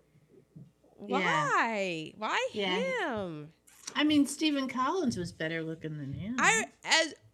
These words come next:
Speaker 2: truthfully, as a little kid, I thought that he was super old, that he was way older. And that has to
Speaker 1: Oh,
Speaker 2: do,
Speaker 1: okay.
Speaker 2: unfortunately, with his, his hairline. But it, it's just true.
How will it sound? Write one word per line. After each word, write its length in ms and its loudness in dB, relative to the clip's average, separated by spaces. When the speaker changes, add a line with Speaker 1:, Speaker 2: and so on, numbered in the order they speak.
Speaker 2:
truthfully, 680 -2
as 200 0
a 80 -2
little 340 -2
kid, 540 -4
I 260 0
thought 340 -6
that 120 -6
he 260 -10
was 240 -4
super 800 -8
old, 560 -4
that 140 -4
he 120 -6
was 160 -4
way 320 -4
older. 460 -6
And 100 -2
that 120 0
has 200 0
to 60 0
Speaker 1:
Oh, 60 -2
Speaker 2:
do, 260 -2
Speaker 1:
okay. 280 -4
Speaker 2:
unfortunately, 520 -4
with 180 -14
his, 280 -10
his 240 -12
hairline. 840 -8
But 160 -10
it, 260 -10
it's 240 -10
just 300 -6
true. 600 -6